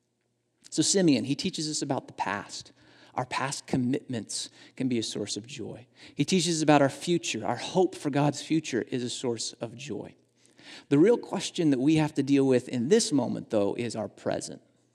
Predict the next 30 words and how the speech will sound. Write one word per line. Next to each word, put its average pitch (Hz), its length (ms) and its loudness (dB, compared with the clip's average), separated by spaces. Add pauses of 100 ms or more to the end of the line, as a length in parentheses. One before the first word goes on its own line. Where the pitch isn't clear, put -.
(1040)
What 226 260 4
can 226 180 -2
we 233 100 -2
do 147 320 4
today 107 480 0
to 127 100 -10
make 143 220 0
sure 143 520 0
we 143 200 0
look 120 240 -2
back 120 260 -4
on 117 100 -6
the 107 60 -8
past 95 400 -8
with - 220 -16
joy? 107 360 -10
What - 200 0
can 233 120 -2
we 226 120 0
do 156 440 4 (220)
to 156 80 0
make 151 160 6
sure 156 260 4
we 170 140 4
are 147 80 6
part 151 380 4
of 117 100 -2
God's 123 260 2 (120)
unfolding 123 760 -2
future? - 500 -12